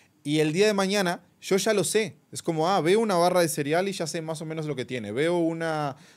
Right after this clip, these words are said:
dona y ya sé más o menos lo que tiene. Ah, yo sé que la dona del Seven tiene diez de grasa. Ok, va. Y, y eso no significa que me esté privando de alimentos.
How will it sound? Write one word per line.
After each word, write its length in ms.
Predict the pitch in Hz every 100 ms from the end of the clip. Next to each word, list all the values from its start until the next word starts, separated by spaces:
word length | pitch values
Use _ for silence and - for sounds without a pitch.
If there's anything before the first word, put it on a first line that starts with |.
| -
dona 560 | 120 151 208 180 175 -
y 80 | 135
ya 140 | 143
sé 160 | - 151
más 160 | 151
o 40 | 147
menos 220 | 143 147
lo 100 | 135
que 80 | 120
tiene. 240 | 127 113
Ah, 160 | 160 175
yo 140 | 175
sé 160 | 151 160
que 260 | 160 151
la 140 | 143 131
dona 320 | 143 156 151
del 300 | 143 131 120
Seven 420 | - 151 156 156
tiene 260 | 147 143 135
diez 200 | 139 139
de 100 | 135
grasa. 340 | 120 113 - _ _ _ _ _ _ _ -
Ok, 120 | 113 123 87 -
va. 200 | 117 95 _ _ _ _ - _
Y, 220 | 151 139
y 80 | 151
eso 180 | 180 220
no 80 | 208
significa 340 | 202 160 175
que 40 | 180
me 60 |
esté 180 | 156 175
privando 640 | 165 175 151 143 156 165
de 100 | 151
alimentos. 720 | 123 117 131 123 - - _